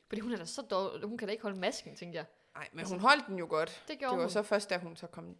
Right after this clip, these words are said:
Speaker 2: ned på værelset, hun fortrød.
Speaker 1: <laughs> Ja,
Speaker 2: Ja.
Speaker 1: klart. Men, øh, men jeg synes, altså, han fortæller det jo til hende, og så,
Speaker 2: Ja.
Speaker 1: så ville hun ikke fortælle det til Nadja, som
Speaker 2: Ja.
Speaker 1: lige har reddet hende
Speaker 2: Ja.
Speaker 1: til en partnerceremoni. Det kan jeg altså godt forstå, hun
Speaker 2: Men det er
Speaker 1: synes var
Speaker 2: igen
Speaker 1: lidt
Speaker 2: der,
Speaker 1: åndssvagt.
Speaker 2: hvor jeg er sådan lidt, Miranda er en latterlig partner her.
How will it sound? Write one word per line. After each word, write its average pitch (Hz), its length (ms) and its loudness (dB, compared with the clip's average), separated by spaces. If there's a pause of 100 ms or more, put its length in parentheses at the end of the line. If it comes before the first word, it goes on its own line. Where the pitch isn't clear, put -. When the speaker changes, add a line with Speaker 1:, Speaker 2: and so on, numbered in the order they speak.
(120)
Speaker 2:
ned 202 220 -2
på 208 140 -16
værelset, 160 480 -12
hun - 140 -16
fortrød. - 420 -12
Speaker 1:
<laughs> - 40 6 (640)
Ja, 185 160 2
Speaker 2:
Ja. - 200 -4 (140)
Speaker 1:
klart. 185 200 0 (400)
Men, 208 220 6
øh, 190 220 0 (300)
men 214 180 4
jeg 226 140 8
synes, 247 160 -4
altså, 226 340 0 (200)
han 277 120 -4
fortæller 262 340 2
det 180 120 -4
jo 180 60 -4
til 202 120 -6
hende, 226 260 -2
og 214 100 0
så, 247 140 2
Speaker 2:
Ja. 208 60 -10 (260)
Speaker 1:
så 320 80 -2
ville 233 160 0
hun 226 100 4
ikke 233 100 0
fortælle 233 260 0
det - 80 -10
til 202 100 -4
Nadja, 202 340 0
som 226 160 -2
Speaker 2:
Ja. 240 60 2
Speaker 1:
lige 302 100 4
har 262 80 4
reddet 226 320 6
hende 180 160 -2
Speaker 2:
Ja. 175 80 -4
Speaker 1:
til 196 120 0
en 190 60 -2
partnerceremoni. 185 720 -4
Det 202 100 -14 (360)
kan 240 80 0
jeg 190 80 4
altså 160 120 -2
godt 180 100 2
forstå, - 200 -6
hun 175 40 -2
Speaker 2:
Men 220 100 4
det 240 60 0
er 277 40 2
Speaker 1:
synes 269 100 0
var - 60 4
Speaker 2:
igen 247 100 4
Speaker 1:
lidt 254 80 -2
Speaker 2:
der, 262 60 2
Speaker 1:
åndssvagt. 202 200 2
Speaker 2:
hvor 190 60 2
jeg 185 60 -2
er 180 40 -6
sådan 190 240 -8
lidt, 185 160 -10
Miranda - 380 -16
er 165 40 -16
en 160 120 -14
latterlig 170 440 -8
partner 160 420 -16
her. 160 120 -14